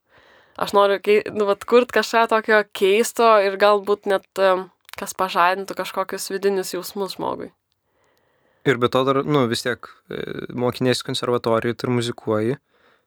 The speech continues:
Speaker 2: pianinu.
Speaker 1: E, šalia pianinas eina.
Speaker 2: <laughs>
Speaker 1: E, šiaip, e, specialybė tai klasikinis dainavimas.
Speaker 2: A, taip, nes, nu, jau šnekėjom,
Speaker 1: <laughs> Jo,
Speaker 2: kad
Speaker 1: jo.
Speaker 2: nu, studijos taip toliau. Tai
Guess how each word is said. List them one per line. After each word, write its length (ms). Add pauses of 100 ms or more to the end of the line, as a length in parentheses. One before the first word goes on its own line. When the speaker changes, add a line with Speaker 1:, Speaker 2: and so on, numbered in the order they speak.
(180)
Speaker 2:
pianinu. 720 (920)
Speaker 1:
E, 140
šalia 340
pianinas 460
eina. 220
Speaker 2:
<laughs> 80 (760)
Speaker 1:
E, 240
šiaip, 240
e, 140 (240)
specialybė 600
tai 220
klasikinis 580
dainavimas. 540
Speaker 2:
A, 20
taip, 220 (240)
nes, 220
nu, 180
jau 180
šnekėjom, 600
Speaker 1:
<laughs> 100
Jo, 160
Speaker 2:
kad 80
Speaker 1:
jo. 120
Speaker 2:
nu, 120
studijos 400
taip 140
toliau. 240 (540)
Tai 180